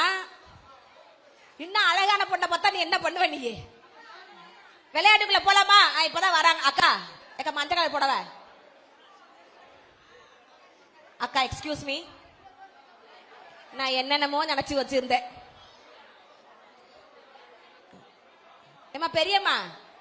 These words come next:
ஏம்மா பெரியம்மா, ஆ, ஆ, உட்காருடி. சோ, ஆர்த்திகளான்னு போனேன், மறுபடியும் பேச்ச கல்லு விரட்டி விடுறாங்க.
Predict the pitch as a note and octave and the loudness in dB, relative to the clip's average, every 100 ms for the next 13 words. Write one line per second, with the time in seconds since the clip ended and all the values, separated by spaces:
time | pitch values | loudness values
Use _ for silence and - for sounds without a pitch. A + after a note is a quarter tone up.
0 | - - - - - - - - _ - | -20 -20 -20 -20 -20 -20 -20 -20 _ -20
1 | - - - - - - - - - - | -20 -20 -20 -20 -20 -20 -20 -20 -20 -20
2 | - - - E4+ D#4+ E4 F#4 F4+ G#4 G#4 | -20 -20 -12 -4 0 0 0 -2 -4 -6
3 | - - - - _ _ - - D#4+ E4 | -18 -20 -20 -20 _ _ -20 -8 -6 -6
4 | - E4+ D#4 - - - - - - - | -8 -8 -8 -14 -20 -20 -20 -20 -20 -18
5 | D4 D#4 E4+ E4 D#4 D4 - - - - | -10 -8 0 2 0 -6 -14 -20 -20 -20
6 | - - - - - - _ - D4+ D4 | -20 -20 -20 -20 -20 -20 _ -16 -4 0
7 | C#4 C#4+ D4 C4 B3+ B3 C4 C#4+ C4+ B3 | 2 0 -4 -6 -6 -6 -6 -6 -4 -4
8 | B3+ C#4 C#4 B3+ C#4 D4+ A#3+ A#3 A#3 A3+ | -4 -6 -8 -6 -4 -6 -6 -6 -4 -6
9 | A#3 D4 A#3+ A#3+ C#4 D#4+ | -6 -8 -10 -10 -10 -12